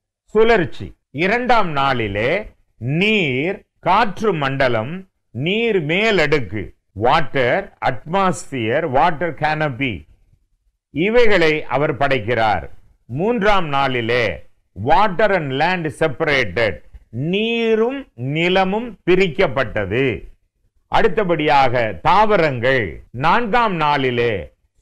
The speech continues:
சூரியன், சந்திரன், நட்சத்திரங்கள் படைக்கப்பட்டது. பிரியமானவர்களே, தொடர்ந்து கர்த்தருடைய படைப்பை குறித்து பைபிள் சொல்லுவதை கவனமாக படிப்போம். நம்முடைய குடும்பத்து பிள்ளைகளுக்கு இவைகளை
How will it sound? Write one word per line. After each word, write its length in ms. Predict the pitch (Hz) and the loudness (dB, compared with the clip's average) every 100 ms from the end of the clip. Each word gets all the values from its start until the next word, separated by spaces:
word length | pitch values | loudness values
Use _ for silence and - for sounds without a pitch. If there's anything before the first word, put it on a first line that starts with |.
| - | -2
சூரியன், 720 | 160 160 143 131 156 226 - _ _ _ _ | 0 2 0 0 -2 -6 -16 _ _ _ _
சந்திரன், 640 | 147 165 165 135 135 196 - _ _ 107 | -2 0 0 0 0 -4 -14 _ _ -6
நட்சத்திரங்கள் 1000 | 147 175 247 196 170 151 131 131 123 104 - _ | -4 -2 0 0 0 0 0 0 -2 -6 -16 _
படைக்கப்பட்டது. 1040 | 143 143 117 123 107 87 92 85 98 82 62 - _ _ _ _ _ | -2 0 0 -2 -4 -8 -8 -6 -6 -6 -10 -18 _ _ _ _ _
பிரியமானவர்களே, 1000 | 175 175 139 120 117 107 101 104 95 82 - _ _ | -2 0 0 -2 -2 -4 -4 -4 -4 -6 -14 _ _
தொடர்ந்து 400 | 123 139 156 151 | -2 -2 -2 -2
கர்த்தருடைய 600 | 131 135 120 170 143 123 | -4 -6 -4 -4 -2 -4
படைப்பை 440 | 95 127 147 135 139 | -4 -4 -4 -4 -6
குறித்து 560 | 127 160 139 190 190 - _ _ | -4 -6 -4 -6 -6 -12 _ _
பைபிள் 480 | 107 156 226 262 196 | -4 0 0 -2 -6
சொல்லுவதை 720 | - 139 131 117 110 101 85 - _ 95 | -6 -4 -2 -2 -2 -6 -8 -16 _ -8
கவனமாக 720 | 101 143 156 156 156 202 214 | -2 0 0 2 2 4 2
படிப்போம். 680 | 135 131 123 90 113 104 82 _ _ | 0 -2 -4 -4 -4 -4 -8 _ _
நம்முடைய 340 | 120 139 147 143 | -10 -4 -4 -2
குடும்பத்து 480 | 185 233 226 160 | -2 0 0 -2
பிள்ளைகளுக்கு 540 | 143 151 151 147 139 127 | -6 -4 -2 -2 -2 -4
இவைகளை 540 | 131 123 120 113 87 | -2 -2 -2 -4 -6